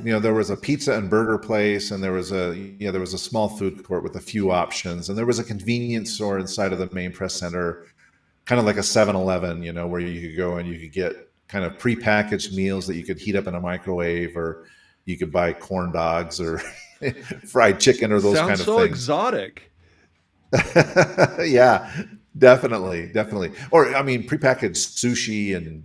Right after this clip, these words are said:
Speaker 1: and, uh, you know, yeah, lo-, many different kinds of food. Um, I can't complain though. You know, I'm grateful that we had that, uh, those options available to us. We were living in a bubble, uh, for a period of time,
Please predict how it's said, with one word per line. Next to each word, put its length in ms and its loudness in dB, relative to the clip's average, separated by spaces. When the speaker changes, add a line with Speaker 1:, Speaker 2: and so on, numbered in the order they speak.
Speaker 1:
and, 340 -8
uh, 220 -4
you 100 -10
know, 80 -10
yeah, 300 -8
lo-, 320 -10
many 240 -2
different 280 -4
kinds 180 -6
of 80 -12
food. 220 -6
Um, 480 0
I 80 0
can't 200 0
complain 360 -6
though. 260 -12
You 100 -8
know, 280 -8
I'm 220 -4
grateful 380 2
that 120 -2
we 120 -4
had 260 -2
that, 380 -4
uh, 280 -6
those 220 0
options 340 -6
available 380 -6
to 260 -4
us. 140 -4
We 80 -4
were 100 -2
living 240 0
in 100 -4
a 40 -6
bubble, 580 -4
uh, 260 0
for 220 -2
a 60 0
period 260 -2
of 140 -6
time, 420 -4